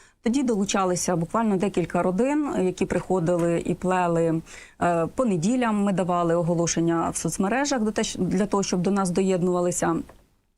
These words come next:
мешканці. Але, знаєте, тоді це не було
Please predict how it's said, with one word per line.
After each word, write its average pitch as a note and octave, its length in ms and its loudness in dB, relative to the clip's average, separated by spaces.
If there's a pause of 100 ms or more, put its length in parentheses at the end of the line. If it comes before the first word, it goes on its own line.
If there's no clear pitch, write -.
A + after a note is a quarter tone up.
(140)
мешканці. G3 560 0
Але, G3 180 0
знаєте, A3 340 0
тоді G3 260 -2
це G3 140 -2
не G3+ 100 0
було G3 420 0